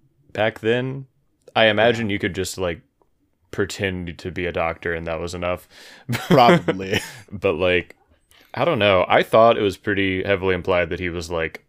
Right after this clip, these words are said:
Speaker 1: fifteen to seventeen, sort of.
Speaker 2: That sounds right. That's how
Speaker 1: And,
Speaker 2: old
Speaker 1: like,
Speaker 2: he looks.
Speaker 1: <laughs> later on,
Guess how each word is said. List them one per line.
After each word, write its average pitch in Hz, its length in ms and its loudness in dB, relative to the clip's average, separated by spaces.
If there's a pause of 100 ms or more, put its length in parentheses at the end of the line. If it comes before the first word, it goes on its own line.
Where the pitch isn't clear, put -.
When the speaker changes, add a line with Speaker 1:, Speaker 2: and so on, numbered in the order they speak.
(140)
Speaker 1:
fifteen 87 1040 -4
to 92 120 -4
seventeen, 82 1040 -6
sort 85 300 -8
of. 80 360 -14 (140)
Speaker 2:
That 254 240 4
sounds 113 480 -2
right. 117 340 0 (160)
That's 117 220 -2
how 131 100 6
Speaker 1:
And, 120 60 6
Speaker 2:
old 107 80 2
Speaker 1:
like, 110 240 4
Speaker 2:
he 82 60 -18
looks. - 460 -12 (360)
Speaker 1:
<laughs> - 400 -6
later 131 320 6
on, 135 360 4